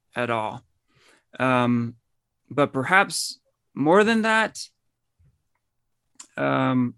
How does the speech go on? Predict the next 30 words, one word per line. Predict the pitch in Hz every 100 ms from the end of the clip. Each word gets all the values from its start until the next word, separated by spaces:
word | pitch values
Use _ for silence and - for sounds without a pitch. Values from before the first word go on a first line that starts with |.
| _ _ _ _
there's | 147 147 139
something | 202 196 165
I | 147
wanted | 147 139
to | 131
mention | 143 151 - 135 131 127 -
that | 151
I | 151
think | 247 262
I | 202
mentioned | 185 170 165
before. | 135 - 139 131
We | 143
had | 196 220 185
an | 156
episode | 165 170 147 139 131 123 123
about | 120 127 117
the | 123
worst | 123 135 147 139 - - _ _ _ _ _ _ -
superhero | 190 175 156 151 143
movies | 135 139 135 120
of | 120
all | 123 127
time. | 123 - 127 117 117 117 - _ _ _ _
And | - 131 123 123 127
I | 135
mentioned | 156 196 196 185
something | - 151 151 143 127
about | 131 117 127 120 117 110 - - _ _ _ _ _ _ _ _ _ _ _ _ _ _ _ _ _ _ _ -
how | - 139 135 131 113